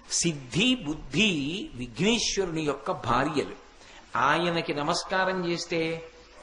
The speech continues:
బుద్ధి కలుగుతుంది, దాని వలన సిద్ధి కలుగుతుంది.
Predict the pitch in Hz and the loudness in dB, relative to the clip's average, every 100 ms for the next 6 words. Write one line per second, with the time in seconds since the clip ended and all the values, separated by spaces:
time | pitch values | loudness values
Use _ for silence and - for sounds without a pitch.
0 | - - 135 139 - 285 240 196 196 180 | -16 -6 -4 -2 2 6 6 4 0 -2
1 | 175 233 202 160 147 143 160 202 170 123 | -4 -2 0 0 0 0 -2 -2 -4 -4
2 | 170 165 113 104 - | -2 0 -2 -8 -16